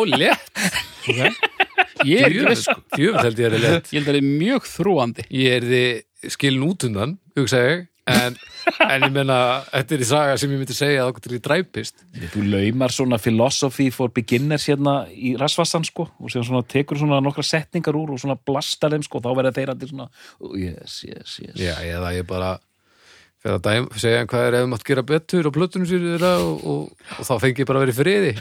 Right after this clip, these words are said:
Speaker 1: eða drepinn strax.
Speaker 2: En ég fann svona á þessu viðtali sem að lélegt að mun ekki hvar ég heyrði þetta,
Speaker 1: Ég held
Speaker 2: en
Speaker 1: að
Speaker 2: mér
Speaker 1: ég, sá ég þetta ekki hjá Mark, ég var ekki búin að hlusta á það samt.
Speaker 2: Mér, mér fannst eins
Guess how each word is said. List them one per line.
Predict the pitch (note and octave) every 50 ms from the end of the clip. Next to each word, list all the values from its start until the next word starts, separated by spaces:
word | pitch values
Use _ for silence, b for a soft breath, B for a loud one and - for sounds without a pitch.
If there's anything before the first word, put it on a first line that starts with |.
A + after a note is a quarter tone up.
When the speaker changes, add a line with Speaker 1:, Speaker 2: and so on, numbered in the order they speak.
| - - -
Speaker 1:
eða | C3+ C#3 C#3 D3 D#3
drepinn | F3 F3+ F3 - - D#3
strax. | - - G3 F3 - - - - - - - _ B B B B B B B B B -
Speaker 2:
En | - C#3 C#3+ D#3
ég | D3+
fann | - - E3 G#3 A#3
svona | - - - A#3 G#3+ G#3
á | G#3 A3
þessu | A3 G#3 F3+ G#3 G3
viðtali | G3+ G#3+ G3 - D#3+ C3+ B2 B2+
sem | B2 C3+ C#3 C#3+ C#3+
að | C#3 C#3+ D3 C#3+ C3 A#2 C#3 C#3 C#3+ C#3+ D3 D3 B2+ - - _ C3+ C3 C#3+
lélegt | D#3 D#3+ D#3+ F3 F3 E3+ D3+ - -
að | D3 D#3
mun | E3+ F3+ F3+
ekki | E3+ D3+ - D#3 D3+ D#3 D#3 A2 - - _ _ _ _ _
hvar | - - E3+ F3 E3+
ég | E3 D#3+
heyrði | E3 E3+ D#3+ B2
þetta, | A2+ A#2 A2 G#2+ A2+
Speaker 1:
Ég | A2+ A2+
held | C#3 E3
Speaker 2:
en | F#3+ C#4
Speaker 1:
að | - - - C#3+ C3+
Speaker 2:
mér | E3+ E3 D#3+
Speaker 1:
ég, | D3+ D3+ C#3+ - - - - - - -
sá | -
ég | E3 F#3
þetta | F#3 F3+ F3
ekki | D#3 E3 D#3+
hjá | D#3 F3 E3+ D#3+ D#3 - - C3+ C#3
Mark, | D3 C#3+ C#3 B2 - - - _ -
ég | A#2+ B2
var | B2+ B2+
ekki | B2
búin | A2 A2+ A2+
að | A#2
hlusta | G2 -
á | G2
það | F#2 G2
samt. | - D3+
Speaker 2:
Mér, | D#3 C#3 A#2+ D#3
mér | D3 C3
fannst | - - D#3+ E3 F#3+ G3+ - - - G3
eins | G3+ A3 G3+ -